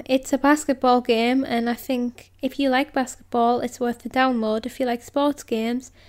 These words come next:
it's worth the download. If you don't like either of those things, I just don't think there's a lot of point. It's not gonna make you like them. So that's kinda where I stand with N B A.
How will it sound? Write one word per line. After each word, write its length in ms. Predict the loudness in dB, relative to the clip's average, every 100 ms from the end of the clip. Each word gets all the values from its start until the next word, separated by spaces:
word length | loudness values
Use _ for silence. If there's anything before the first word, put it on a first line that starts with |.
| -20 -20 _
it's 140 | -2
worth 240 | 0 0 -2
the 100 | 0
download. 540 | 2 2 0 -2 -4 -10 -20 _ _ _ _
If 140 | -12 -10
you 60 |
don't 300 | -2 2 2
like 240 | 2 0 2
either 340 | 2 2 0
of 100 | -2
those 240 | 0 -2 -2
things, 680 | -2 0 0 -4 -6 -12 -18 _ _ _ _ _ _
I 100 | -6
just 320 | -4 -4 -6 -6
don't 220 | -6 -6
think 180 | -8 -8
there's 140 | -6
a 80 | -2
lot 160 | -2
of 160 | -4 -8
point. 500 | -4 0 0 -2 -12
It's 240 | -10 -6 0
not 200 | 0 0
gonna 160 | 0
make 320 | 0 0 0 -2
you 80 |
like 380 | 0 0 -2 -2
them. 260 | 2 2 0 -8 -20 -20 -20 _ _
So 720 | -18 -6 0 2 2 2 -2 -6 _ -20 -20 -8
that's 180 | -8 0
kinda 280 | 2 4
where 220 | 4 4 4
I 60 |
stand 360 | 2 -2 -2 -2
with 140 | 0
N 220 | 0 0
B 240 | -2 -2 -2
A. 320 | -2 -2 -6